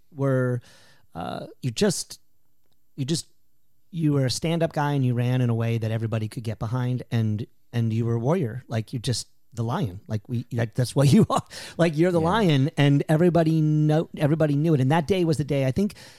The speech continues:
Speaker 1: many of your teammates, Vidge knew, but I don't think the rest of the world really understood exactly where and what you were. But that day, it was like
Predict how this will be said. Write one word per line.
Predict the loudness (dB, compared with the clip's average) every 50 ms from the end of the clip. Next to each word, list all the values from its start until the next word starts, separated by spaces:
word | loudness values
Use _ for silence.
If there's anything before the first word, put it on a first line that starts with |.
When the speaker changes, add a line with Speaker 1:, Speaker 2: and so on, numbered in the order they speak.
| -16 -6 -2
Speaker 1:
many | 0 2 2 2
of | 0 0
your | -2 -2
teammates, | -2 0 2 2 4 2 2 0 -2 -4
Vidge | 0 0 2 2 0 0 0
knew, | 2 2 4 4 2 2 0
but | -2 -4 -4
I | -2
don't | -2 -4 -4
think | -4 -2
the | 0
rest | 0 0 0
of | 0
the | 0 2
world | 4 4 4 4 4 4
really | 2 4 4 4 4 4
understood | 2 2 2 0 0 0 0 0 0 0
exactly | 0 0 -2 -2 -2 -2 0 0 2 2 0
where | 0 2 2 4 4 4
and | 2 2 0
what | 0 2 4
you | 4 6
were. | 6 6 4 2 0 -2 -8 -20 -20 -20 -20 -10 -6
But | -4 -2
that | 0 0 0 0 2
day, | 0 2 2 2 2
it | 2 2
was | 0 0 0 2
like | 0 0 0 -2 -4 -6 -12